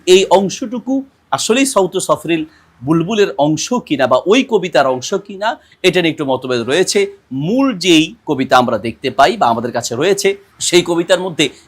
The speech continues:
এই অংশ পাওয়া যায় না। কথিত আছে যে এই কবিতাকেই একটু মজাক করে এই অংশটি যোগ করা হয়েছে।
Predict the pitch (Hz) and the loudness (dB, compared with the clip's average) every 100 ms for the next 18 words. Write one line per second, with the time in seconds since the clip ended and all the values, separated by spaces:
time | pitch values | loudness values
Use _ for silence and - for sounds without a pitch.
0 | 220 247 240 180 160 - 127 127 120 120 | 2 4 4 0 0 -4 0 4 4 4
1 | 151 - 339 _ - 151 220 226 214 - | 2 2 0 _ -4 -4 -2 2 2 2
2 | 208 208 - 190 277 247 214 185 185 180 | -4 -4 -4 -2 -2 0 -4 -2 -2 -2
3 | 226 180 180 - - 147 175 160 165 175 | -2 -4 -6 -18 -6 0 0 2 2 4
4 | 254 - 196 156 151 143 135 - 156 180 | 4 2 -2 0 2 2 0 -4 -8 -8
5 | 185 _ _ 104 123 - 113 98 98 101 | -10 _ _ -6 -6 -4 -4 -4 -6 -8
6 | - - 95 | -8 -8 -10